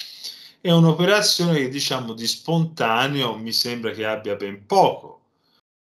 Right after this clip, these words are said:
Non so neanche quanto sia effettivamente cosciente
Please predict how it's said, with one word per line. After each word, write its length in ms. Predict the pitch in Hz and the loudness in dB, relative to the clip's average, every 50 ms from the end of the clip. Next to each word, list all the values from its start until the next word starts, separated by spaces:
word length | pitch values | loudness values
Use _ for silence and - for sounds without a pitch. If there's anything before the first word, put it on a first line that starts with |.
| _ _ | _ _
Non 340 | - 151 147 156 175 180 175 | -12 -8 -2 0 0 2 2
so 360 | 165 - - - 214 220 214 | 0 0 2 4 4 4 4
neanche 540 | 175 160 151 160 170 180 180 175 165 156 143 | 2 0 2 2 2 2 0 -2 -4 -6 -6
quanto 480 | - 147 151 156 160 160 160 - 139 123 | -2 0 0 0 0 -2 -4 -6 -6 -4
sia 400 | 127 - - - 170 165 160 139 | -4 -4 -4 -2 0 0 0 0
effettivamente 1600 | 135 131 - 127 120 120 - 120 113 117 117 113 117 123 139 147 147 147 147 139 _ - 120 117 117 113 107 104 101 87 - _ _ _ _ _ _ _ _ _ _ _ _ _ _ _ _ _ _ _ _ _ _ | -2 -4 -6 -8 -8 -8 -10 -8 -6 -4 -4 -4 -4 -4 -2 -2 -2 -4 -8 -14 _ -4 -2 0 0 0 -2 -4 -6 -10 -14 _ _ _ _ _ _ _ _ _ _ _ _ _ _ _ _ _ _ _ _ _ _
cosciente 1200 | - 151 147 147 - - - - 233 226 208 180 156 131 - - _ - 113 107 98 85 - _ | -2 0 2 2 2 2 2 4 4 4 4 2 0 -2 -4 -12 _ -10 -8 -8 -8 -8 -12 _